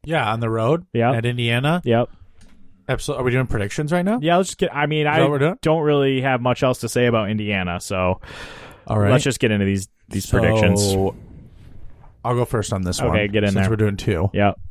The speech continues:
Speaker 1: I like us to win, obviously. I mean, we're riding high. We just beat Michigan on the road. There's no reason we can't win at Indiana.
Speaker 2: Could be a little too high, though. We'll see.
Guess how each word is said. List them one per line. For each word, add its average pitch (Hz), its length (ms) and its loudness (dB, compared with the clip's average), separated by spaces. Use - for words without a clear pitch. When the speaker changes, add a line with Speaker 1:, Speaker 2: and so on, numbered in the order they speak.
Speaker 1:
I 107 140 -2
like 120 680 -4
us 113 240 -4
to - 100 -2
win, 101 200 -4
obviously. 95 760 -2
I 104 40 -10
mean, 101 240 -4
we're 110 140 0
riding 107 320 0
high. 90 260 -2
We 95 140 -2
just 101 240 -6
beat 98 180 -4
Michigan 92 340 -4
on 85 120 -4
the 82 80 -4
road. 82 320 -2
There's 90 180 -4
no 95 160 -2
reason 90 320 -2
we 87 80 -4
can't 90 260 -4
win 92 220 -2
at 87 160 -4
Indiana. 82 580 -2
Speaker 2:
Could 123 220 -4
be 123 140 2
a 120 40 4
little 120 160 0
too 117 180 0
high, 143 220 2
though. 101 220 0
We'll 113 100 -2
see. 101 320 2